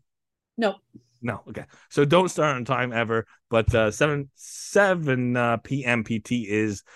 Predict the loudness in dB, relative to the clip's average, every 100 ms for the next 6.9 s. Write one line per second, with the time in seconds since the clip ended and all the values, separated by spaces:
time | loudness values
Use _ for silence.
0 | -8 -6 -2 0 2 0 -2 -4 -4 -2
1 | -2 0 0 2 2 0 -2 -2 -4 0
2 | 0 0 -2 -4 _ _ -2 2 2 2
3 | 2 2 0 2 -2 -2 -8 -8 -8 -12
4 | -10 -8 -8 -2 0 0 -4 -20 _ _
5 | 0 0 4 4 4 2 0 0 -2 -2
6 | -2 -2 0 0 -2 -6 -6 -6 -8